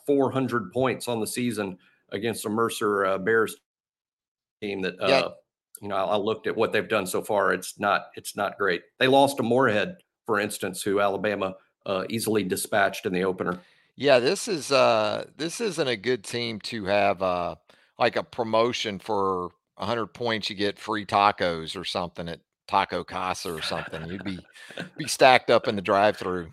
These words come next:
Speaker 2: it seems like, about every night for this Alabama team. But plenty going on with us at bama online dot com. Always appreciate Jimmy, Clint checking in here on Thursday Night Tide, and you as well,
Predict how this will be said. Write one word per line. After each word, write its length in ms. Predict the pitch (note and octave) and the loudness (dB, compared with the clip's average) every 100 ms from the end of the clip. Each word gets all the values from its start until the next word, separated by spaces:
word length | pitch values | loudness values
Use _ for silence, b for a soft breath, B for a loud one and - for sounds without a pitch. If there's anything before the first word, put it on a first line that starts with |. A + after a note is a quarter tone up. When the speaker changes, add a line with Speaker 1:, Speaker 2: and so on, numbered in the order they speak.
| - | -14
Speaker 2:
it 140 | G2 | -12
seems 260 | G#2+ G2+ F#2+ | -8 -4 -2
like, 180 | F#2 | -2
about 260 | G2+ F#2 F2+ | -2 0 0
every 240 | F#2+ F#2 | 0 -4
night 280 | F2 F#2 F2+ | -4 -2 -2
for 120 | - F#2+ | -2 -4
this 220 | G2 G#2 | -2 0
Alabama 540 | F#2 F#2 F2+ F#2 F2+ | 2 2 -2 -4 -6
team. 400 | E2+ A2+ F#2+ F2+ | -6 -6 -4 -4
But 260 | F#2 G#2+ G#2+ - B B B - | 2 4 2 -4 B B B 2
plenty 300 | F#3 G3+ F3+ | 8 8 10
going 280 | F3+ F3 | 12 12
on 260 | E3+ E3+ E3+ | 12 10 8
with 140 | C#3+ | 6
us 280 | D3 D3+ - | 8 6 4
at 120 | B2 | 2
bama 360 | A#2 C#3+ D3 C#3 | 4 4 6 4
online 520 | B2 C#3 C3+ C3 B2+ | 4 2 4 2 2
dot 280 | A#2 A#2+ A#2+ | 4 4 4
com. 340 | - C3+ C3 C3 | 0 2 2 2
Always 280 | C3 B2 | 2 0
appreciate 580 | A2 - B2+ - B2+ A#2 | -4 -10 -8 -4 -2 -2
Jimmy, 360 | G#2 B2+ B2+ A2+ | -2 -4 -4 -8
Clint 380 | - B2+ C3 C3 - - | -8 -4 -2 -2 -6 -6
checking 360 | - A#2+ C3+ | 0 0 0
in 180 | A#2+ A#2 | -2 -2
here 280 | A2+ A#2+ A#2 | -2 0 2
on 180 | G#2+ G#2 | 0 0
Thursday 380 | B2 A#2+ - A#2 | -2 -4 -4 -4
Night 280 | A2+ A2+ - | -2 -2 2
Tide, 360 | B2 B2+ B2+ | 4 6 4
and 140 | A#2+ C3+ | 2 -4
you 180 | C4 | -4
as 140 | C#4+ - | -4 0
well, 480 | G3+ C4+ C4 E4 | 4 4 4 2